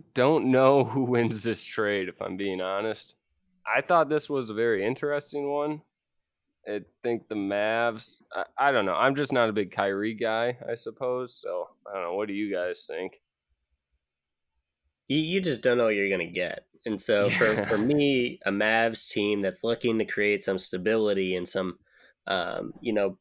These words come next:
Speaker 2: building around an obvious franchise player in Luka Doncic, um, I don't know why you would introduce that amount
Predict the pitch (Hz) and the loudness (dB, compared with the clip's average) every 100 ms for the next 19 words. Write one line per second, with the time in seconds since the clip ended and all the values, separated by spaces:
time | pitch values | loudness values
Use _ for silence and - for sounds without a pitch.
0 | _ _ - 123 135 120 110 104 95 98 | _ _ 4 6 6 4 2 2 0 0
1 | 104 110 107 101 95 92 - _ _ _ | 2 2 2 2 0 -2 -6 _ _ _
2 | _ - 104 110 113 104 98 - 110 104 | _ -8 0 4 4 4 0 0 2 2
3 | 98 98 92 - 107 101 95 98 92 - | 2 0 -2 0 2 2 2 0 -2 -2
4 | 117 151 - 95 95 - - - - - | 0 0 0 -4 -4 -12 -18 -20 -20 -20
5 | _ - 101 92 85 92 123 127 - _ | _ -2 0 0 -2 -4 -6 -8 -12 _
6 | _ _ _ - 147 180 156 139 131 123 | _ _ _ 2 6 6 8 6 6 4
7 | 107 120 - 104 101 127 110 - - 104 | 4 2 2 0 4 4 4 0 0 2
8 | 107 101 104 104 101 107 | 2 0 2 4 4 0